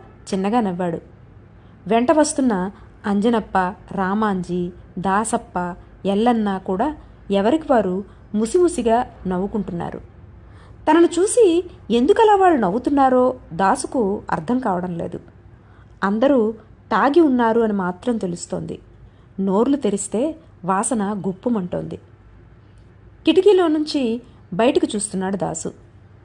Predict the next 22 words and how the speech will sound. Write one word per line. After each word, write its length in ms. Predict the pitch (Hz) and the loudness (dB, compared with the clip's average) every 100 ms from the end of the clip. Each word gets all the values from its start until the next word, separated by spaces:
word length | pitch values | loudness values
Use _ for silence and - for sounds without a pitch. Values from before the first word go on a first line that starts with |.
| - - - - | -20 -20 -20 -4
కండక్టరు 600 | 240 277 320 233 202 214 214 | 0 2 2 0 0 -2 -6
టికెట్లు 320 | 214 294 277 | -2 -2 -2
కొడుతూ 360 | 247 190 - 233 | -4 -4 -2 -4
వచ్చాడు. 360 | 180 175 160 - - - - - - - - - - - - - - | -4 -4 -6 -8 -14 -20 -20 -20 -20 -20 -20 -20 -20 -20 -20 -14 -12
"టౌన్లో 360 | 185 226 320 | -6 2 4
ఏదో 240 | 359 330 339 | 6 6 4
మంచి 340 | 277 247 269 | 4 2 0
బేరం 300 | 208 175 247 | -4 -2 2
తగిలినట్లుందే," 840 | 311 311 320 320 302 277 262 262 262 - - - - - 226 | 2 6 6 4 2 4 2 2 -4 -20 -20 -20 -20 -8 -2
కళ్ళు 200 | 214 294 | 2 4
ఎగరేశాడు 480 | 240 208 196 208 | 2 0 -2 -2
కండక్టరు. 500 | 233 180 180 - 185 - - - - - - - - | -4 -6 -8 -8 -10 -10 -18 -20 -20 -20 -20 -20 -2
"ఆవ్, 260 | 202 240 277 - - - - - - 202 | 2 4 2 -2 -20 -20 -20 -20 -6 -2
మార్కెట్ 420 | 185 208 320 320 | 0 2 2 6
యార్డ్ 260 | 330 269 | 6 6
రామిరెడ్డి 460 | 233 208 262 285 247 | 4 4 2 2 4
అన్న 280 | 254 247 359 - | 4 4 2 0
చైర్మన్ 300 | 233 240 320 302 | 0 2 2 4
ప్రమాణ 280 | 285 294 | 4 4
స్వీకారం 420 | 285 294 285 277 294 | 4 0 4 4 4
ఉండాది," 360 | 277 262 202 - - - - - - - - | 4 4 2 -4 -18 -20 -20 -20 -20 -20 -14
జవాబిచ్చాడు 880 | 175 196 208 247 254 254 226 190 190 | -2 0 2 2 0 0 0 0 -4